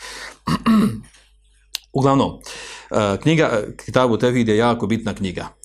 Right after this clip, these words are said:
I, znači, izučavanje njeno s vremena na vrijeme, znači, to nije dovoljno knjiga koja da se jednom pređe, da se jednom presluša, pročita i kaže, "Maša, idemo dalje,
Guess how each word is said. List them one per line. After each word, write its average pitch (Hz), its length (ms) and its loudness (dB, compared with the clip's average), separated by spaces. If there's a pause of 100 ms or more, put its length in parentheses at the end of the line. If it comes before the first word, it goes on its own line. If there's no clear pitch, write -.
(140)
I, 104 240 -2
znači, 104 260 -2
izučavanje 117 640 2
njeno 110 480 0 (880)
s - 120 -2
vremena 131 240 4
na 117 60 4
vrijeme, 113 240 4
znači, 101 220 -2
to - 80 2
nije 139 140 4
dovoljno 127 280 4
knjiga 117 260 2
koja 110 160 2
da 107 120 -2
se 110 140 0
jednom 110 280 2
pređe, 113 400 2
da 98 100 -2
se 104 100 0
jednom 113 240 2
presluša, 113 520 0
pročita 120 420 -2
i 104 40 0
kaže, 110 300 0
"Maša, 107 280 -2
idemo 101 240 -2
dalje, 101 320 0